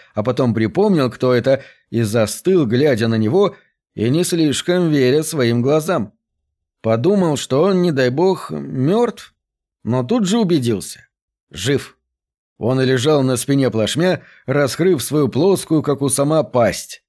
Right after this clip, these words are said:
и похожие на перья усики у него над губой при каждом вздохе вставали торчком, а затем опадали.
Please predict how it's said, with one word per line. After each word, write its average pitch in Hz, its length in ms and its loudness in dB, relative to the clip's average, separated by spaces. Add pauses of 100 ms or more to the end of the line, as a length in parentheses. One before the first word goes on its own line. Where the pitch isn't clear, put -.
(140)
и - 80 -10
похожие 139 560 -2
на 127 160 0
перья 117 320 0
усики 175 380 0
у 180 100 4
него 170 260 2
над 156 160 -2
губой 151 440 0 (320)
при 95 160 -4
каждом 135 480 0
вздохе 151 460 -2
вставали 147 500 0
торчком, 117 800 -2 (300)
а 90 100 -12
затем 113 380 -4
опадали. 90 680 -4